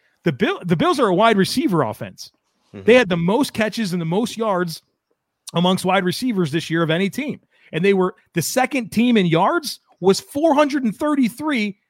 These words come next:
Speaker 1: behind the Bills. So when you
Speaker 2: Wow.
Speaker 1: look for the tight end production and the running back production in terms of catching the football, it's made up right there. They, they just get the ball to different players, but they still produce elite levels of offense.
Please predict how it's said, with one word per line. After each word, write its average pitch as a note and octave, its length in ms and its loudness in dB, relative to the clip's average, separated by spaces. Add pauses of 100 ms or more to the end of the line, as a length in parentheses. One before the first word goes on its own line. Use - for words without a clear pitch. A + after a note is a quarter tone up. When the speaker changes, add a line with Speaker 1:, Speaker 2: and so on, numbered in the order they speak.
(180)
Speaker 1:
behind A#3 400 4
the F#3 60 4
Bills. F3 520 -2 (160)
So - 160 0
when A3+ 160 4
you G#3 120 4
Speaker 2:
Wow. G3 80 -2
Speaker 1:
look G4 160 0
for B3+ 120 0
the G#3 100 2
tight A#3 300 0
end D4 180 4
production F3 460 2
and E3+ 100 -2
the D#3 60 -4
running C#4 300 -2
back E3 200 0
production D3+ 440 -6
in D3 80 -6
terms F3 240 -4
of C3 100 -8
catching G3+ 300 -10
the C3+ 80 -10
football, F3 440 -2 (280)
it's B3 180 -6
made B3 240 2
up B3 160 0
right A3+ 240 0
there. E4+ 220 0
They, G3 160 0 (100)
they F#3 140 0
just - 320 -6 (100)
get G#3 160 -4
the G3 60 -4
ball G3 240 -2
to E3 120 -6
different D#3+ 380 -6
players, G3+ 460 -2 (180)
but F3 140 -4
they E3 100 -2
still A#3 320 2
produce F3+ 640 0 (200)
elite F3+ 480 0
levels E3 400 0
of C#3+ 120 -4
offense. F#3 640 -6